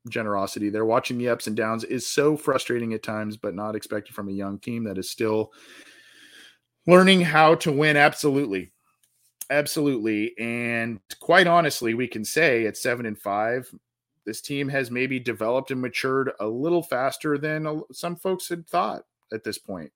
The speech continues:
I mean, that al-, they already beat the Vegas odds from earlier in the season, where I think the over and under,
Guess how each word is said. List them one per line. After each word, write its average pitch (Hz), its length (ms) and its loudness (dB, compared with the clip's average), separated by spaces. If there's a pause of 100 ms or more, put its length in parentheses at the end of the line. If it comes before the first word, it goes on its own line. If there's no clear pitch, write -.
(100)
I 110 40 -12
mean, 117 180 -6
that 117 180 -2 (800)
al-, 156 240 8
they 165 140 4
already 175 340 8
beat 143 240 -2
the 127 60 -2
Vegas 131 360 0
odds 127 320 2
from 113 500 -6 (120)
earlier 151 380 0
in 117 80 -6
the 110 60 -6
season, 117 280 -6
where 117 140 -2
I 113 40 -2
think 113 200 -12
the 113 140 -2
over 117 260 -2
and 110 80 -4
under, 113 420 -4